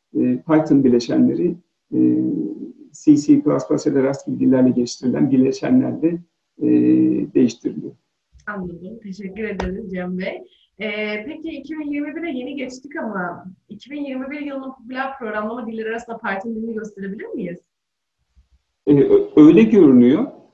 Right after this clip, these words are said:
Speaker 1: Ee, yapılan araştırmaların, analizlerin hemen hemen hepsi Python'ın en popüler üç dil arasında olduğunu gösteriyor.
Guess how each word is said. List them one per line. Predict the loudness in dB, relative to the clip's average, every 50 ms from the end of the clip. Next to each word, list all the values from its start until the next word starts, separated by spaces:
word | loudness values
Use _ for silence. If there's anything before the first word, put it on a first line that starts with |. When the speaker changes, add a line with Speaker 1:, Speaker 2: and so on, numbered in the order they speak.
| _ _ _ _ -2 2
Speaker 1:
Ee, | 4 4 4 4 4 4 2 0 -4 -10 -20 _ _ _ _ _ _ _ _ _ _ _ _ _ -16 -14 -14 -12 -14 -14 -10 -2
yapılan | 0 0 0 2 2 2 2 2
araştırmaların, | 2 2 2 0 0 -2 0 2 2 2 2 2 2 2
analizlerin | 2 4 6 6 6 6 4 4 2 2 4 4 2
hemen | 4 4 4 6 6
hemen | 6 6 4 4
hepsi | 2 0 -4 -6 -8 -4 -4 -4 -4 -6 -10 _ _ _ _ _ _ _ _ _ -2
Python'ın | 2 4 4 4 2 2 2 2 4 4 2 -2 -6 -12 _ _ _ _ 0 4
en | 6 8 8 8 6 4 0 -4 -10 -18 _ _
popüler | 2 2 4 4 4 4 4 4 4 2 0 -4 -10 -16 -20 -20 _ _ _ -4
üç | -4 -4 -4 -6 -4 -2
dil | 0 0 2 2
arasında | 2 2 2 0 2 4 6 8 8 8 6 4 2
olduğunu | 4 6 8 8 8 8 8 8 8 6 4
gösteriyor. | 2 0 -2 -4 -4 -2 -2 0 0 -2 -2